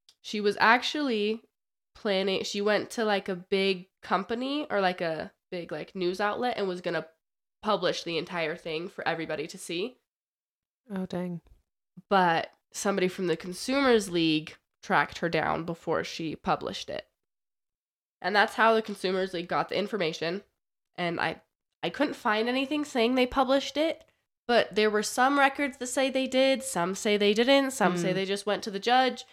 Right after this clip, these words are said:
Speaker 1: So
Speaker 2: Mm.
Speaker 1: it's, it,
Speaker 2: Either way, the
Speaker 1: either way,
Speaker 2: information
Speaker 1: the
Speaker 2: got out.
Speaker 1: information got out and to the judge.
Speaker 2: Okay.
Speaker 1: After finding this out, Doctor Neff examines the bones of the deceased Amalia Maja.
Speaker 2: Mm.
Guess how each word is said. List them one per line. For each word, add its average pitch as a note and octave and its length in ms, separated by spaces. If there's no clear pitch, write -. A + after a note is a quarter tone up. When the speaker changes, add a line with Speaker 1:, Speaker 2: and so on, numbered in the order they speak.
Speaker 1:
So F3 140
Speaker 2:
Mm. G3+ 120
Speaker 1:
it's, - 260
it, - 140
Speaker 2:
Either G#3 240
way, D#3+ 400
the C4 80
Speaker 1:
either C#4 240
way, G3+ 340
Speaker 2:
information G3+ 200
Speaker 1:
the G3 60
Speaker 2:
got - 140
out. A#2+ 80
Speaker 1:
information F#3+ 400
got F3 380
out D#3+ 340
and E3 220
to E3+ 80
the E3 100
judge. - 420
Speaker 2:
Okay. - 260
Speaker 1:
After A#3+ 360
finding A#3+ 380
this B3+ 200
out, F3+ 360
Doctor G3 400
Neff B3+ 440
examines G#3+ 520
the - 100
bones F#3+ 800
of F#3 180
the F3+ 120
deceased D#4+ 760
Amalia A#3 640
Maja. G3 560
Speaker 2:
Mm. D3+ 220